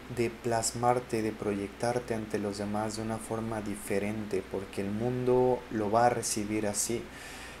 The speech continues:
Que no tengas miedo de llevar tus ideas con este as de espadas, como tú las percibes, como tú crees que funcionarían, porque eso es lo que te ha hecho emocionalmente fuerte, Leo, en este momento.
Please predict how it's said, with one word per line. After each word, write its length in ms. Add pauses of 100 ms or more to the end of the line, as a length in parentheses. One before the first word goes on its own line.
(120)
Que 100
no 160
tengas 420
miedo 300
de 140
llevar 360
tus 360
ideas 500
con 220
este 280
as 140
de 60
espadas, 600
como 360
tú 100
las 260
percibes, 680
como 220
tú 280
crees 320
que 120
funcionarían, 840
porque 520 (1000)
eso 180
es 80
lo 140
que 100
te 140
ha 40
hecho 220
emocionalmente 840
fuerte, 440
Leo, 200
en 140
este 240
momento. 560